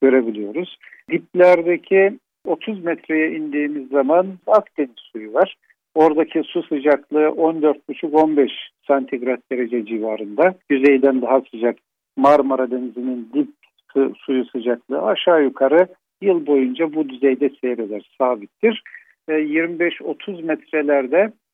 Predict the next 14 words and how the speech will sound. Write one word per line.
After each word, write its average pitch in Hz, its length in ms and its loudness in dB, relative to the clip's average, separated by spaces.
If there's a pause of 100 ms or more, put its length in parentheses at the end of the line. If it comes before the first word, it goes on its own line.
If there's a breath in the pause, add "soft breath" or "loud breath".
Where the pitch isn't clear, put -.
(180)
e, 147 120 0
oksijen 175 760 0
seviyesinde 147 920 -2 (180)
bariz 160 540 4
bir 139 360 -6
anlık 156 480 0
düşüşten 139 540 -8
bahsedemeyiz 131 760 -2
ama 185 280 2 (100)
müsilajdan 143 1200 0
itibaren 135 880 -2 (160)
oksijen 196 480 0
eksikliği 143 720 -6 (100)
çeken 135 340 -4